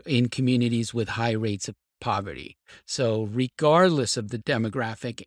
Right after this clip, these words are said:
and including small rural communities, in those communities that went from high rates of killing to no kill, the public didn't change, the shelter did, which is similar to an experience we had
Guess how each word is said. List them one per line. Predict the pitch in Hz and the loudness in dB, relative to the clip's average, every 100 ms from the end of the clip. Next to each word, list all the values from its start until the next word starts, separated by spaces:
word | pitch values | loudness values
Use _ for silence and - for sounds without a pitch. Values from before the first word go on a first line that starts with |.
| - | -4
and | 160 196 202 | 0 0 0
including | 180 - 151 - 160 147 127 101 - _ | -4 -2 -4 -4 -2 -2 -2 -4 -8 _
small | - - - 135 139 143 147 | -10 -6 0 2 4 2 0
rural | 135 123 127 127 120 | -2 0 2 2 -2
communities, | - 135 120 107 107 104 104 98 - - | -2 0 2 2 0 -2 -2 -4 -10 -8
in | 156 135 | -2 2
those | 139 165 170 | 4 4 2
communities | - 170 151 147 135 139 123 | 0 0 2 2 2 0 2
that | 127 | 0
went | 120 123 | 0 -2
from | 131 | -2
high | 110 139 | -2 2
rates | 139 139 131 - | 2 2 -2 -6
of | 120 | -8
killing | - 127 123 120 113 | 0 2 2 0 0
to | - 117 | -2 0
no | 120 135 151 | 2 4 2
kill, | - 117 107 - _ _ - | 0 -4 -4 -8 _ _ -12
the | 123 127 - | -2 -2 -2
public | - 214 190 120 | 2 2 4 -2
didn't | - 113 110 | -2 -2 -2
change, | - 123 110 104 107 - _ _ _ | -2 -2 0 -2 -4 -10 _ _ _
the | - | -6
shelter | 117 - 139 120 117 | -2 2 2 0 -6
did, | 107 113 101 101 _ _ _ _ _ | -6 -6 -6 -10 _ _ _ _ _
which | 143 123 - | -2 -2 0
is | 120 - | 0 2
similar | 165 147 135 | 2 2 0
to | - | -2
an | 139 | -2
experience | 117 - 151 131 117 113 | -2 -4 -4 -2 -2 -4
we | 135 190 185 | 0 0 0
had | 120 113 107 107 | -2 -4 -4 -8